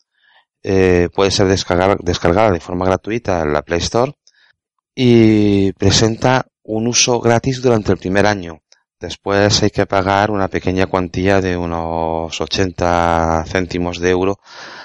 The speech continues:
de forma anual. Cuando surgió el pago de esta cuantía,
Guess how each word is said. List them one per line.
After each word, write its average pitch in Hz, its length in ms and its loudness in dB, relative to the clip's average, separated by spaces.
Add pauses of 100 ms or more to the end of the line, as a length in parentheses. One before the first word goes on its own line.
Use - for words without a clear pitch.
(160)
de 90 120 -6
forma 92 360 -2
anual. 85 440 0 (680)
Cuando 85 960 -2
surgió 98 420 -2
el 101 120 0
pago 92 440 0
de 92 100 2
esta 95 200 -2
cuantía, 101 500 0